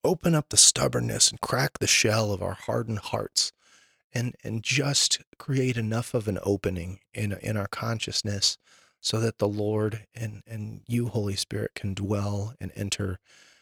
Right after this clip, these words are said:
and bring about truth, understanding, and wisdom within our life. Allow the, the words of this gospel f-, to bring fruit to our souls and for the seeds of, of, of wisdom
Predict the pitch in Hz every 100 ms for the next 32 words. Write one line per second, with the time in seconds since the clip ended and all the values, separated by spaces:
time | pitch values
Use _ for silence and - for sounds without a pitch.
0 | _ _ 104 104 101 110 117 110 98 98
1 | - - 107 113 - - - 107 98 -
2 | 101 101 98 92 90 95 95 95 87 90
3 | _ _ _ _ - 101 98 90 95 90
4 | 90 90 - 101 113 131 127 107 - -
5 | _ 98 95 120 120 110 98 92 - 98
6 | 98 - 98 90 - - _ _ _ _
7 | _ _ _ _ _ - 107 123 131 110
8 | - - 123 151 _ - 107 98 - -
9 | 131 156 180 - - _ _ _ _ 101
10 | 101 113 101 - - 151 135 98 95 -
11 | _ _ _ _ _ _ _ 120 107 104
12 | - 98 101 - 95 104 127 110 113 101
13 | 92